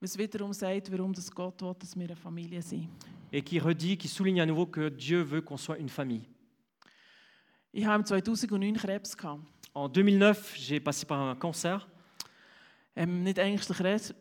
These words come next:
Speaker 1: Krebs ist das Problem gewesen, sondern ich hatte Komplikationen gehabt nach einer Darmoperation vom Krebs.
Speaker 2: Et, euh, c'était pas le cancer, la chose la plus difficile, c'était des complications suite à une intervention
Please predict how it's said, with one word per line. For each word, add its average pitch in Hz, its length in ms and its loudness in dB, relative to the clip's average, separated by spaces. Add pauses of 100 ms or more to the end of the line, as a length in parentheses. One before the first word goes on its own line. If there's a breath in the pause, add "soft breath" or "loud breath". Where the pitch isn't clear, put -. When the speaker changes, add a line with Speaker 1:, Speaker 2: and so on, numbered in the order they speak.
(140)
Speaker 1:
Krebs 196 380 2
ist 214 140 4
das - 40 -8
Problem 202 380 2
gewesen, 202 160 -6
sondern 180 300 -2
ich 180 80 0
hatte 175 100 -4
Komplikationen 175 1000 0
gehabt 180 220 -2
nach 170 160 -2
einer 165 160 2
Darmoperation 175 960 2
vom 165 160 -6
Krebs. - 480 -14
Speaker 2:
Et, 156 60 -6
euh, 135 400 2
c'était 160 260 -4
pas 208 360 4
le 151 120 0
cancer, 208 500 4
la 135 500 2
chose 165 200 -6
la 160 100 2
plus 165 120 -4
difficile, 185 420 0
c'était 170 220 -2
des 139 100 -2
complications 190 720 0
suite - 300 -4
à 147 80 0
une 147 120 0
intervention 165 760 2